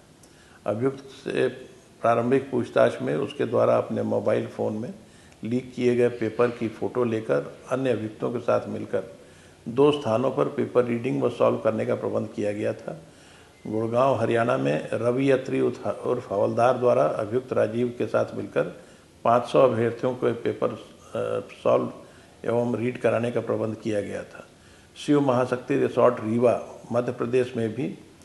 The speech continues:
अभियुक्त राजीव द्वारा स्वयं तीन सौ अभ्यर्थियों को बैठाकर पेपर सॉल्व व रीड कराया गया। कई अन्य सहअभियुक्तों के साथ मिलकर उस-, उक्त संबंध, अ, स-, समस्त प्रबंधन किए गए थे।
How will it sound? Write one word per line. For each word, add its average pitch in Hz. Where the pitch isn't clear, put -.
अभियुक्त 127
राजीव 120
द्वारा 123
स्वयं 143
तीन 123
सौ 135
अभ्यर्थियों 117
को 123
बैठाकर 113
पेपर -
सॉल्व 120
व 117
रीड 117
कराया 110
गया। 131
कई 143
अन्य 139
सहअभियुक्तों 123
के 127
साथ 120
मिलकर 113
उस-, 135
उक्त 143
संबंध, 117
अ, 127
स-, 117
समस्त 123
प्रबंधन 110
किए 98
गए 90
थे। -